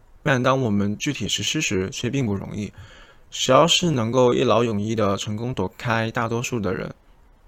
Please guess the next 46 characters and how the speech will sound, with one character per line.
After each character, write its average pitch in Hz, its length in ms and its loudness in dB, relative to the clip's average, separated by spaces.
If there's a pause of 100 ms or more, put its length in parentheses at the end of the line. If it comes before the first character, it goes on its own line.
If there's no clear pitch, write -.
那 127 160 -2
他 120 260 0
无 107 140 0
疑 104 160 0
是 117 140 -6
幸 131 180 -2
福 - 160 -12
的。 - 100 -12 (600)
我 98 100 -4
们 104 120 2
需 - 140 -2
要 113 220 4
宽 147 280 -2
容 104 180 0
待 101 180 0
人， - 240 -8 (640)
我 110 80 -2
们 110 160 0
应 135 60 -2
该 147 180 2
让 139 280 4
自 139 200 -4
己 107 380 -6
习 - 200 -4
惯 127 180 2
于 117 100 -2
这 151 120 -4
种 110 140 -4
看 104 240 -6
法： - 200 -12 (440)
别 113 140 0
人 135 240 2
违 107 140 -2
背 131 120 0
我 104 120 -2
们 101 120 -2
的 104 160 -4
心 147 260 0
意， 151 240 -4
阻 - 200 -6
碍 104 100 0
我 98 80 -2
们 95 200 -6
的 104 140 -4
行 101 300 -6
动， 123 180 -2